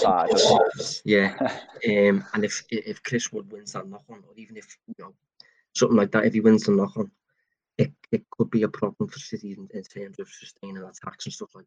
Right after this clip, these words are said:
Speaker 2: that. And obviously, if you're playing Man City, another aspect is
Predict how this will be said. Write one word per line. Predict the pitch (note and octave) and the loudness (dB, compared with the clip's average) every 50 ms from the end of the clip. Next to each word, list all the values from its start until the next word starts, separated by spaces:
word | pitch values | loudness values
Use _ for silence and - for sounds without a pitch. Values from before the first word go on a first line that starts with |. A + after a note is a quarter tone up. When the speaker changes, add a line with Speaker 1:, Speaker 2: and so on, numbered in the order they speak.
| _ _ | _ _
Speaker 2:
that. | G2 - | -18 -16
And | G#2+ | -16
obviously, | G#2 F#2+ G#2 - - G#2 F#2+ - _ _ _ _ _ _ _ _ _ _ _ | -16 -10 -8 -6 -6 -6 -8 -8 _ _ _ _ _ _ _ _ _ _ _
if | - A2+ G2 | 2 4 4
you're | G#2 - | 4 2
playing | - - G#2 G#2 G#2 G#2+ G#2+ G#2+ G#2+ | 4 4 6 6 6 6 6 6 6
Man | G#2+ G#2 | 4 2
City, | F#2+ - - - G2+ - A2 G2 - - _ _ _ _ _ _ _ _ _ _ _ _ _ _ _ _ _ _ _ _ _ _ _ _ _ _ _ | 2 0 0 -2 0 2 0 0 0 -6 _ _ _ _ _ _ _ _ _ _ _ _ _ _ _ _ _ _ _ _ _ _ _ _ _ _ _
another | - A2 G#2+ G#2 G#2+ G#2 | 6 6 8 8 8 6
aspect | G#2+ - - - G#2+ G2 - - | 6 2 4 2 2 2 4 2
is | A2 G#2 G2 - - - | 0 0 0 -4 -10 -12